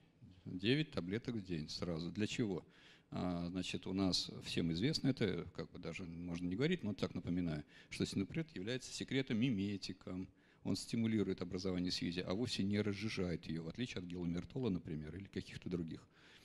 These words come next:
Значит, соответственно, а вот дальше преднизолон.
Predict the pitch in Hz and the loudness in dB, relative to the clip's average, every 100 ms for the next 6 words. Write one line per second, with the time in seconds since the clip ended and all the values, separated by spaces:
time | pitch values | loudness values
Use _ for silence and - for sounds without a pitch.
0 | - - - - - - - 117 110 113 | -20 -18 -18 -18 -20 -20 0 4 6 6
1 | - 135 127 - - 87 80 - - - | 6 6 6 4 2 2 0 -4 -12 0
2 | 95 104 113 156 - - 107 107 101 95 | 4 6 8 6 4 0 2 4 4 4
3 | 82 | 2